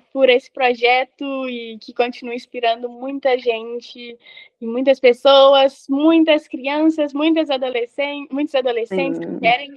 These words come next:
Speaker 1: embarcar nesse mundão, que é, é muito legal isso, esse projeto aí. E que,
Speaker 2: Sim, é o
Speaker 1: que é
Speaker 2: objetivo.
Speaker 1: firme e forte,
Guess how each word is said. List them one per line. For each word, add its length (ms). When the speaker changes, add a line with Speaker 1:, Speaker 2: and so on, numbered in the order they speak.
Speaker 1:
embarcar 540
nesse 260
mundão, 560
que 100
é, 260
é 160
muito 260
legal 420
isso, 300
esse 200
projeto 520
aí. 220
E 100
que, 180
Speaker 2:
Sim, 680
é 40
o 120
Speaker 1:
que 60
é 20
Speaker 2:
objetivo. 240
Speaker 1:
firme 280
e 20
forte, 680